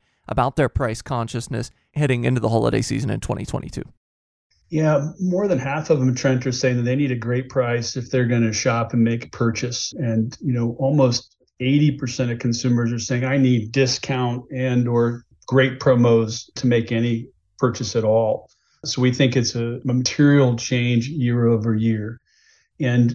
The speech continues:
Speaker 2: they're also looking and wanting greater transparency from the brands that they love about their values, their commitment to things like sustainability,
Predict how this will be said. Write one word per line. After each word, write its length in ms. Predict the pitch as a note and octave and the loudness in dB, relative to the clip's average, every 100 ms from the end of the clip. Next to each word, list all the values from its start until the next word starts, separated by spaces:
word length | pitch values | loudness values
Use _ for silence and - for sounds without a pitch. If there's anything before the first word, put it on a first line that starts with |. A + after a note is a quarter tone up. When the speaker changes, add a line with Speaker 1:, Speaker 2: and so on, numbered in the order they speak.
| - | -2
Speaker 2:
they're 440 | D#3 D3+ D3+ D3+ | -2 4 4 4
also 380 | D#3 F3 F3 F#3 | 6 6 6 4
looking 540 | D3 C3+ C3 D3 C3 C3 | 4 4 2 2 2 2
and 320 | B2 A#2 A#2+ | 2 2 0
wanting 380 | B2+ C3 B2+ B2 | 2 2 4 2
greater 260 | A#2+ A#2 | 0 -2
transparency 920 | B2 - A2+ A2 - C3 C3 B2+ - A#2 | -4 -4 -4 -4 -4 2 4 4 2 -2
from 240 | - A#2+ | -2 -2
the 80 | A#2 | -2
brands 460 | A#2 A#2 A#2+ A#2+ - | 0 2 2 2 0
that 140 | A#2+ | -4
they 120 | A#2 | -2
love 480 | A2+ A#2 A#2 A#2 A#2 _ _ _ _ - | 2 2 2 0 -2 _ _ _ _ -8
about 520 | B2+ A#2+ A#2 A2+ - - | -4 0 0 -2 -4 -8
their 160 | B2 | -6
values, 800 | A2 A#2+ A#2 B2+ B2+ C3 C#3+ C#3+ | -4 -2 2 2 4 4 2 -4
their 200 | A#2+ A2 | -8 -10
commitment 400 | - - F3 B2 | -2 2 2 2
to 80 | C3+ | -2
things 360 | - B2 A#2 C3 | -2 -2 -2 -2
like 280 | B2 A#2+ | -4 -6
sustainability, 1000 | B2 B2+ - A2 A2 G#2+ A#2+ B2 C3 D#3 | -6 -6 -4 -4 -4 0 2 2 0 -4